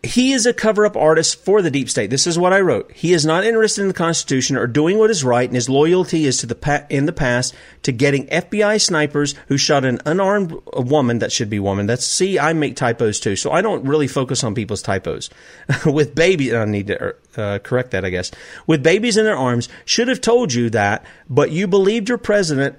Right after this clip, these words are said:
that he was a good guy, didn't you?" And I'm talking about to the people who Donald Trump said himself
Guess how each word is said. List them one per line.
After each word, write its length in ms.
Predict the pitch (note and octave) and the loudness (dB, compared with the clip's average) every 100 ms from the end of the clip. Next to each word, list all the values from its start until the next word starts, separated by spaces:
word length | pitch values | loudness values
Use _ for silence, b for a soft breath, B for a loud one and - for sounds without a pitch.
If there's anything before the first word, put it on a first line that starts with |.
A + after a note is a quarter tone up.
| b | b
that 160 | - C3 | -4 -2
he 140 | G#3+ | 0
was 140 | C4 C4 | 0 0
a 60 | |
good 220 | G#3+ C4+ G#3 | 0 -2 0
guy, 240 | G#3 D#3+ | 0 0
didn't 280 | B2 - G2 | -2 -4 -8
you?" 100 | F#2 _ _ _ _ C#3 | -14 _ _ _ _ 0
And 60 | |
I'm 80 | E3 | 0
talking 260 | - G#3+ A3 | 0 0 2
about 220 | F#3+ D#3 | 0 -2
to 80 | D#3 | -2
the 100 | C#3 | -4
people 580 | - G#3 G#3 C#3 C3 B B B | -4 -6 -2 -2 -2 B B B
who 300 | E3+ E3+ D3+ | 4 4 4
Donald 380 | A#2+ D3 A3 - | 2 0 0 0
Trump 240 | A3+ A#3 | -2 -2
said 220 | - F#3 | 0 0
himself 500 | A3 - A2+ G#2+ - | 0 -2 -2 -2 -6